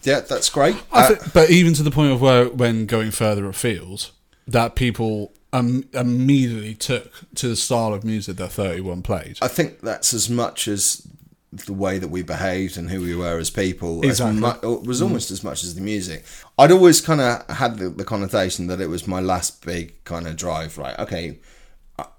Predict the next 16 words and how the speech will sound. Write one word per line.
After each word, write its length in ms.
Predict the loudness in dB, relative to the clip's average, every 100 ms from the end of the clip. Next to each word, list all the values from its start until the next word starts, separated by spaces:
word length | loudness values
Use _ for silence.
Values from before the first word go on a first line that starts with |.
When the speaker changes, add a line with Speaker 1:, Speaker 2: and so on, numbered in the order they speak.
| _ _
Speaker 1:
I'm 100 | -12
getting 260 | -2 -2 0
to 120 | -4
a 40 | -4
place. 280 | -4 -2
So 280 | 0 2 0 -4 -20 -20 _ -12
uh, 100 | -12
probably 240 | -10 -10
a 40 |
bit 120 | -8 -8
of 60 |
history 240 | -8 -8 -8
with 80 |
that 140 | -6 -8
would 100 | -6
help. 220 | -6 -8